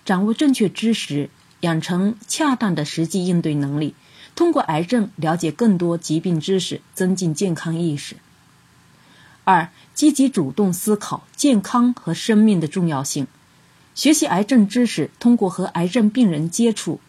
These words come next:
关注自己和他人的健康和生命的重要性，思考自己该怎么做，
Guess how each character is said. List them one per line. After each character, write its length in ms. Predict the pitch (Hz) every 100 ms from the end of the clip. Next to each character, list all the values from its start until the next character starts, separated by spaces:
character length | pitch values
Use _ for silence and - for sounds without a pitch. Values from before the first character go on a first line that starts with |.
| _
关 220 | - 196 196
注 120 | 165
自 280 | - 277 190
己 240 | - 135 - -
和 80 | 147
他 260 | - 170
人 200 | 160 143
的 80 | 143
健 280 | 139 208 143
康 320 | - 180 190
和 160 | - 156
生 180 | - 170
命 160 | 160
的 80 | 143
重 220 | 143 160
要 100 | 139
性， 240 | 135 - 131 _ _ - - -
思 180 | - 294
考 160 | 285 175
自 160 | 247
己 180 | 202 147
该 220 | 143 175
怎 180 | 175 165
么 140 | 143
做， 300 | 139 208 156